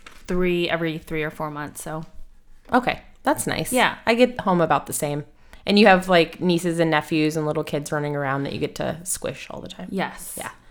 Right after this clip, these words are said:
Speaker 2: same. I have a nephew that was just born.
Speaker 1: Really?
Speaker 2: And I'm obsessed, and I keep going back home as much as possible.
Speaker 1: Your brother?
Speaker 2: Yes.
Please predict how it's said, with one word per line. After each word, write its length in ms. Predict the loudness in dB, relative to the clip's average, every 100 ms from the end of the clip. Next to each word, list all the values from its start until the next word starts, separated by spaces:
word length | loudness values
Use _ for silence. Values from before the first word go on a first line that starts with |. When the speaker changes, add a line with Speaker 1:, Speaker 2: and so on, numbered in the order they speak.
| -10
Speaker 2:
same. 400 | 2 4 4 -2 -14 -12 -8
I 80 |
have 340 | -4 -4 -6 -14 -20 -20 -20 -10
a 120 | -4 0
nephew 480 | 0 -2 0 2 2
that 160 | 2
was 100 | 0 -2
just 240 | -6 -6
born. 480 | -2 0 0 0 -2 -8 -8
Speaker 1:
Really? 280 | -2 0 0
Speaker 2:
And 180 | 0 0
I'm 140 | 0
obsessed, 440 | -2 -4 -6 -6 -8
and 80 | -10
I 40 |
keep 180 | -10 -12
going 260 | -10 -10 -12 -12
back 200 | -14 -10
home 240 | -10 -10
as 120 | -12 -10
much 180 | -12
as 80 | -12
possible. 180 | -8 -2
Speaker 1:
Your 80 | 0
brother? 340 | 0 -2 -6 -10 -14 -16 -18 0
Speaker 2:
Yes. 480 | 2 2 -2 -4